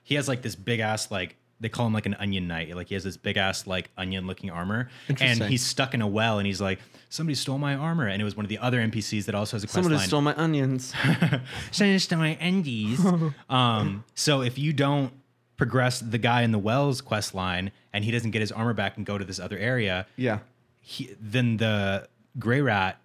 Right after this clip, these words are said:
Speaker 1: gets killed in that area
Speaker 2: Shit, damn it.
Speaker 1: because the other guy's supposed to be there at the same time and ends up saving him. And then, so there's, like, a lot, but you don't know, like, any of that shit. It doesn't tell you. Like, you have to just figure it out.
Speaker 2: How many hours would you say when you originally started liking that game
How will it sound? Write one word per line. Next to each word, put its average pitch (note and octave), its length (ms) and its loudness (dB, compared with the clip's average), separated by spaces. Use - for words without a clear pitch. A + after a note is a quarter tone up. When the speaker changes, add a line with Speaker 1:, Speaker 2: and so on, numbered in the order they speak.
Speaker 1:
gets A#2 240 0
killed E3+ 340 2
in B2 80 4
that F#2+ 160 0
area F2+ 460 0
Speaker 2:
Shit, G3 300 -4
damn F3 180 -4
it. G3 100 -2
Speaker 1:
because B2+ 460 0
the A#2+ 240 -2
other B2 140 2
guy's A#2+ 200 4
supposed - 300 -2
to A#2 60 -2
be A2+ 120 0
there A#2 80 0
at G#2+ 60 -4
the A2+ 80 -4
same A2 220 0
time A#2+ 260 0
and G#2+ 80 0
ends G#2 160 -2
up F2+ 100 -6
saving B2+ 360 0
him. E2 340 -6
And B2+ 140 2
then, C3+ 100 0
so C#3 120 2
there's, C#3+ 160 4
like, C3+ 80 6
a C3+ 40 4
lot, C3 280 2
but C#3+ 120 2
you F3 60 4
don't G#3 120 6
know, G3+ 100 6
like, D3 220 2
any F#3 220 2
of E3+ 80 2
that B2+ 180 0
shit. G2+ 380 -2
It C3 80 -4
doesn't E3+ 260 2
tell G3 260 0
you. G2+ 340 0
Like, B2 180 -4
you D#3 60 0
have D#3 60 -4
to D#3+ 60 -6
just B2+ 180 -4
figure C#3+ 280 -2
it C3 60 0
out. A#2 340 -2
Speaker 2:
How G#3 120 2
many A3 220 2
hours D#3+ 260 4
would D3+ 100 0
you C#3+ 100 0
say C3+ 240 4
when C3 160 4
you B2+ 260 2
originally C3+ 360 0
started C3 240 0
liking A#2+ 340 0
that A2 160 -4
game A2+ 320 -4